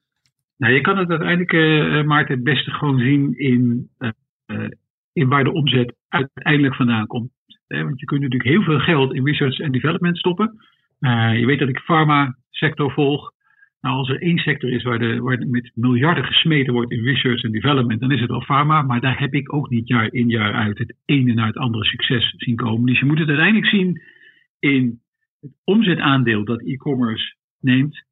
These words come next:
eh, de groei van die, eh, e-commerce, eh, activiteiten. Ja, en dan, ja, ik vind L'Oréal echt wel een heel erg goed voorbeeld. Het was voor ook een bedrijf, ik bedoel, ik ben er eens een beetje ingedoken, ook een bedrijf wat ik daar helemaal niet zo mee had geassocieerd.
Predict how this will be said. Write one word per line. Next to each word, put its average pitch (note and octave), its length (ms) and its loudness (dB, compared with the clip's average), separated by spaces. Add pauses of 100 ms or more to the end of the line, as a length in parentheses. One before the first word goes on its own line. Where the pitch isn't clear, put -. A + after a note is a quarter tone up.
(360)
eh, A#2+ 320 0
de G#2+ 120 -4
groei E3+ 500 2
van B2+ 260 0
die, A#2 300 2
eh, G#2+ 340 -2 (200)
e-commerce, A2 640 0 (120)
eh, G#2+ 140 -6
activiteiten. A2 880 -6 (380)
Ja, B2 140 0
en C3 100 4
dan, C#3+ 360 2
ja, C3 320 -4
ik - 140 -6
vind E3+ 140 2
L'Oréal E3 500 2
echt - 200 -2
wel C#3+ 160 0
een C3+ 220 -2
heel D#3 280 0
erg C#3 140 -4
goed C3+ 160 -4
voorbeeld. E3 380 0
Het D#3 100 -6
was G#3 180 0
voor G3 180 -2
ook A3 180 -2
een F#3 80 -2
bedrijf, D#3+ 420 2
ik E3+ 80 -8
bedoel, D3+ 160 -2
ik C#3 80 -4
ben C#3 120 -2
er C#3+ 60 -2
eens B2 80 -2
een B2+ 80 -8
beetje A#2 200 -4
ingedoken, D3 400 0
ook F3+ 80 -2
een F3 60 0
bedrijf D3+ 260 2
wat D#3 100 0
ik D#3 100 -4
daar D#3+ 120 2
helemaal F3+ 260 0
niet D#3+ 160 -4
zo D#3 160 -2
mee D3 220 0
had C3+ 120 -2
geassocieerd. - 680 -2